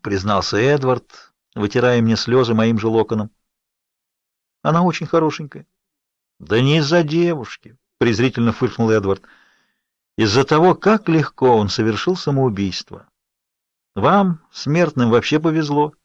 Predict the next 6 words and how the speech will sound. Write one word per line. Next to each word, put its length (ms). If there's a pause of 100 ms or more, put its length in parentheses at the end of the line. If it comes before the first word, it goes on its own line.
(600)
Небольшой 640
порции 500
растительного 680
экстракта 500
достаточно». 640 (920)
«Что?» 640